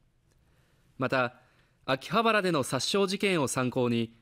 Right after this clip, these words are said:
刃物を六本購入して大宮駅に向かいましたが、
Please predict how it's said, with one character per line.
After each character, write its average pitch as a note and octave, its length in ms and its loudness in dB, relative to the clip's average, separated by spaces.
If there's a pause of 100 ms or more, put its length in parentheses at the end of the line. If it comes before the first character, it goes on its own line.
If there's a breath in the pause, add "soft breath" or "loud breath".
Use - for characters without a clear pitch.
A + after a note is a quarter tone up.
(280 soft breath)
刃 F#3+ 180 0
物 G3 300 2
を C3 60 2
六 G3 220 0
本 F3+ 180 2
購 D3 220 0
入 D3 180 0
し A#2+ 100 -4
て C3 320 -2
大 D3+ 220 2
宮 F#3 200 0
駅 D3+ 220 -4
に A#2+ 80 0
向 A2 100 -2
か C3 120 -4
い B2+ 60 0
ま C3 80 -2
し - 100 -6
た B2 80 -4
が、 G#2+ 180 -6